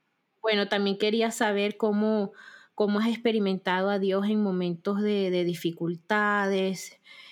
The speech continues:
eh, cómo, cómo has experimentado la paz de Dios ante eso, ante cualquier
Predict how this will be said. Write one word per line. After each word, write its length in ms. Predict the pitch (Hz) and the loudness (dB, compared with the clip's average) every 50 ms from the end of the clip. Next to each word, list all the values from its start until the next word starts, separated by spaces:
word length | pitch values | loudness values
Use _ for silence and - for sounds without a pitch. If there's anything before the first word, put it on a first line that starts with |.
| - - | -12 -6
eh, 540 | - 185 180 175 175 175 175 175 175 175 175 | -4 -2 -2 0 0 0 0 0 0 -2 -2
cómo, 560 | - 208 202 196 208 220 220 214 214 214 202 - - _ _ _ _ _ _ _ _ | -2 -2 0 0 2 2 2 2 2 0 -2 -4 -10 _ _ _ _ _ _ _ _
cómo 420 | - 226 226 220 226 233 233 233 233 | 0 0 2 2 2 2 2 2 2
has 160 | 226 226 226 | 2 0 -2
experimentado 800 | 240 233 240 254 247 214 208 190 185 175 - - 262 285 302 294 | -2 0 0 0 2 2 2 2 0 -2 0 0 0 2 2 2
la 180 | 262 233 220 233 | 0 0 0 0
paz 200 | - 196 190 196 | -2 -2 0 0
de 140 | 208 208 202 | 0 0 0
Dios 320 | 190 196 196 208 208 208 | 0 0 0 0 0 0
ante 600 | 214 214 202 208 - 180 170 170 180 196 202 202 | 0 0 -2 -2 -2 -2 -2 0 0 0 0 0
eso, 180 | 190 185 - 190 | -2 -2 -4 -4
ante 340 | 185 175 - 185 180 175 | -4 -4 -4 -4 -4 -4
cualquier 520 | 170 - 185 175 175 - 180 185 185 185 | -4 -4 -6 -6 -4 -4 -4 -4 -4 -6